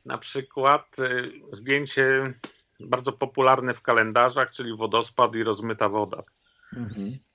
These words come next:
Speaker 1: Wtedy też możemy korzystać z preselekcji czasu, bo ustalamy sobie odpowiedni czas i przys-, przysłona jest dobierana automatycznie, tak?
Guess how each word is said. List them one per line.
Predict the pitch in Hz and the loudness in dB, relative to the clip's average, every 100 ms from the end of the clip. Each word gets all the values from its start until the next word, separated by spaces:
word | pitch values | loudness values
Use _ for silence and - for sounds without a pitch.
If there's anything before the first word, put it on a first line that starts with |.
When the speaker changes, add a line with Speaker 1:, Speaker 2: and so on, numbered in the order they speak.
| _ | _
Speaker 1:
Wtedy | - 139 131 135 | -2 2 2 2
też | 143 139 - | 4 4 2
możemy | 131 131 139 127 | 0 2 2 2
korzystać | 127 117 139 - 131 | 0 0 0 2 2
z | - - | 0 -10
preselekcji | - 123 - 123 113 - - 131 131 _ - - | -6 -4 0 2 0 -2 -6 -6 -8 _ -18 -14
czasu, | - 117 113 151 | 0 0 0 -6
bo | 135 | -4
ustalamy | 131 120 127 120 117 110 113 123 - - _ | -6 -2 2 4 4 4 -2 -4 -16 -20 _
sobie | - 113 113 - | -10 -6 -8 -8
odpowiedni | - - 117 120 110 98 | -12 -6 -2 -2 -2 0
czas | 120 123 - | 4 4 0
i | |
przys-, | - - 117 123 117 117 | -12 -12 -10 -10 -10 -10
przysłona | - 120 123 120 113 | -8 -6 -2 0 2
jest | 104 | 0
dobierana | 113 107 110 110 | 0 2 2 2
automatycznie, | 107 104 110 101 101 95 - - - - | 2 0 0 0 0 -2 -8 -12 -16 -14
tak? | 117 127 | -10 -10